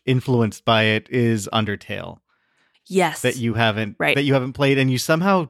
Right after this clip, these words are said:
Speaker 1: don't know much about. And so maybe not the, like, the, the furor around that game has died down. Maybe you can go and get
Speaker 2: Yeah.
Speaker 1: into that a bit.
Speaker 2: No, I, I'd love to pick that up again. It just, it makes me so happy that even in one of my favorite genres that I feel like I've explored so much of, there's still also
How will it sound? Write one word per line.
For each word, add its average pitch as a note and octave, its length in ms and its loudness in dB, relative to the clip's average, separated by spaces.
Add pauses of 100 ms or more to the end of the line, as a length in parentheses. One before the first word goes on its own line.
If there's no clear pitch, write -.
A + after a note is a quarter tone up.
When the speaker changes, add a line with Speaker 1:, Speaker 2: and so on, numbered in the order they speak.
(100)
Speaker 1:
don't C#3+ 240 0
know E3+ 160 0
much D3+ 260 0
about. C#3 560 2
And C#3+ 100 0
so D3+ 140 2
maybe D#3 240 4
not D3+ 260 2
the, C#3+ 220 2
like, C3 140 -4
the, A#2 440 0
the B2 220 -2
furor C#3+ 440 2
around B2+ 200 4
that A#2+ 140 2
game B2 140 0
has A2+ 120 0
died A2+ 260 0
down. G#2+ 240 0
Maybe G#2 180 -6
you G2+ 60 -10
can G#2+ 140 -12
go G2+ 160 -4
and F#2+ 320 -10 (160)
get A2+ 80 -2
Speaker 2:
Yeah. C4 180 4
Speaker 1:
into F#3 100 -2
that G2 120 -8
a G3 60 -10
bit. G2+ 160 -6
Speaker 2:
No, G#3+ 120 4
I, G#3 200 4
I'd G3 180 2
love F#3 140 2
to F#3+ 100 -2
pick G3 140 -4
that F3 120 0
up E3+ 120 0
again. B3+ 220 -2
It - 120 -2
just, F4+ 260 0
it A#3 140 2
makes C4 220 0
me E4 100 2
so A3 460 2
happy G3+ 420 2
that F#3 300 2
even G3+ 340 0
in F3+ 320 2
one E3+ 160 2
of E3+ 120 2
my E3+ 140 0
favorite E3 460 0
genres F3 480 2
that F3+ 100 2
I E3+ 80 2
feel F3+ 160 0
like F3 140 0
I've E3+ 160 0
explored D#3 560 -4
so D#3 240 -2
much C#3 240 -2
of, A#3 280 2
there's G3 220 2
still A3+ 440 2
also F3+ 640 2